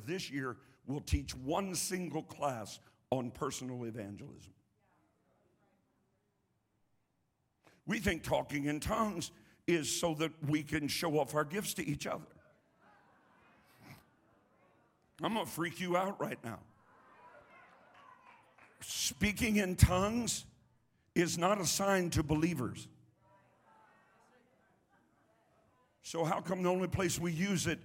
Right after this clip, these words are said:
is in the sanctuary? Which, I don't believe in sanctuaries anyway, I believe in tabernacles. But it's just a personal preference. Sanctuaries are where you go to hide.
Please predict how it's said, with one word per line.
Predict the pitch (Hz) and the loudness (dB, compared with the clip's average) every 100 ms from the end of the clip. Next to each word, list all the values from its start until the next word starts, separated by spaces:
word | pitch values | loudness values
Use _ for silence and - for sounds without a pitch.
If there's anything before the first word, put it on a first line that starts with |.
| - - | -10 0
is | 156 135 | 2 2
in | 165 156 151 139 - - _ - | 2 4 2 0 -6 -20 _ 0
the | 135 | 2
sanctuary? | - 185 180 160 - 151 135 120 120 117 - - - - - _ _ _ _ _ _ _ - | 4 4 4 2 -4 0 2 2 0 -2 -6 -20 -20 -20 -20 _ _ _ _ _ _ _ -6
Which, | 135 127 - - | -2 -2 -4 0
I | 139 | 0
don't | 156 | 0
believe | 131 143 135 | 0 0 0
in | 123 | -2
sanctuaries | 107 117 - - 127 123 | -2 -4 -2 0 0 0
anyway, | 127 127 | 0 2
I | 110 | 0
believe | 117 131 123 | 0 -2 -2
in | - 147 - - _ | -4 -6 -12 -20 _
tabernacles. | - 147 151 113 117 95 120 107 - _ - - | 6 6 4 -4 -6 -6 -8 -10 -16 _ -20 -10
But | 127 131 - - _ _ _ _ _ _ _ _ _ _ _ _ _ _ _ _ _ _ _ _ _ _ _ _ _ _ _ - - | -4 -4 -6 -20 _ _ _ _ _ _ _ _ _ _ _ _ _ _ _ _ _ _ _ _ _ _ _ _ _ _ _ -18 -12
it's | 165 | -10
just | - 190 147 | -6 -6 -6
a | |
personal | 123 143 123 127 | -4 -4 -4 -8
preference. | 117 156 - 120 135 - _ _ _ _ _ _ _ - | -6 -8 -8 -12 -14 -20 _ _ _ _ _ _ _ -12
Sanctuaries | - 170 117 147 143 135 | -4 -4 -2 -2 -2 -2
are | |
where | 135 139 | -2 -2
you | 139 | -2
go | 127 139 | -2 -2
to | 135 | -4
hide. | 139 151 120 | -6 -8 -10